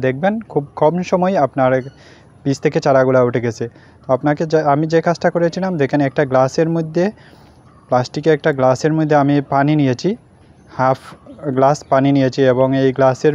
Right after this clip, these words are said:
ভিতরে যে বরবটি বীজগুলো আছে সব বীজগুলো আমি ভিজিয়ে রেখেছি। তবে কতক্ষণ আপনারা এই বীজগুলো ভিজিয়ে রাখবেন, আপনারা প্রায় দশ থেকে বারো ঘন্টা এতটুকু সময় আপনারা এই বরবটি বীজগুলো ভিজিয়ে রাখবেন। তো ভিজিয়ে রাখা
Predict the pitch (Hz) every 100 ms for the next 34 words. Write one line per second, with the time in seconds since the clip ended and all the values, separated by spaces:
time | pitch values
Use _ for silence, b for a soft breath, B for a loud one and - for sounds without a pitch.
0 | 147 139 139 170 190 156 131 123 127 123
1 | 127 139 127 135 147 135 175 - 131 123
2 | 127 127 147 143 131 139 127 127 143 135
3 | 127 127 170 131 123 127 139 135 180 185
4 | 143 127 131 135 127 127 131 135 131 120
5 | 123 139 120 120 170 - B B B B
6 | - 123 143 147 147 147 151 139 131 -
7 | 170 170 143 127 131 151 160 185 196 143
8 | 127 147 151 170 185 143 131 139 131 135
9 | 131 175 185 135 127 127 123 123 127 143
10 | 123 131 143 143 127 123 139 131 120 123
11 | 185 B B B B - 127 131 123 127
12 | 139 170 170 165